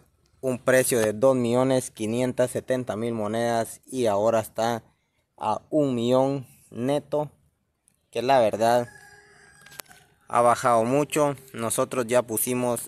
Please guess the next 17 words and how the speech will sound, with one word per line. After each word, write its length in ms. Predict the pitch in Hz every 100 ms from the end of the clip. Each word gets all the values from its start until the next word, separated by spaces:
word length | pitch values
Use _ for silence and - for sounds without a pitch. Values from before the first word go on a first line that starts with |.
| -
a 140 | 135
vender 520 | 123 107 107 117 120 113 _ _ _ _ _ -
los 200 | 107 -
cuatro 420 | - 123 120 113
que 120 | 113
no 160 | 120 131
salieron. 560 | 101 104 123 123 120
Vamos 340 | 110 110 110 101
a 60 |
ver 260 | 107 113 107 _ _ -
si 280 | - 143 135
tenemos 460 | 117 120 123 110
suerte, 560 | - 131 131 - 135 127 _ _ _ _ _ _
pero 240 | 143 143 127
de 80 |
igual 240 | 110 117 127
manera 580 | 113 110 120 123 123